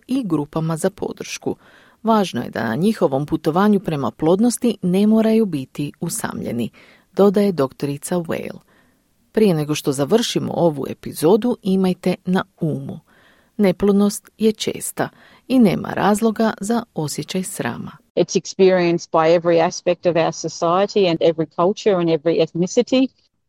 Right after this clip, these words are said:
Speaker 2: And the right to have a family is a fundamental right.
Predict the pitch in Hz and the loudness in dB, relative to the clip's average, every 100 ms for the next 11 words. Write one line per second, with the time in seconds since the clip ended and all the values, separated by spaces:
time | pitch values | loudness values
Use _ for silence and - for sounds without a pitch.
0 | _ 170 160 170 170 185 170 165 165 - | _ 2 4 4 2 -2 -2 -2 -2 0
1 | 156 160 156 156 151 160 160 156 160 160 | 2 2 2 2 0 0 0 0 2 0
2 | 160 151 160 160 | -2 -2 0 0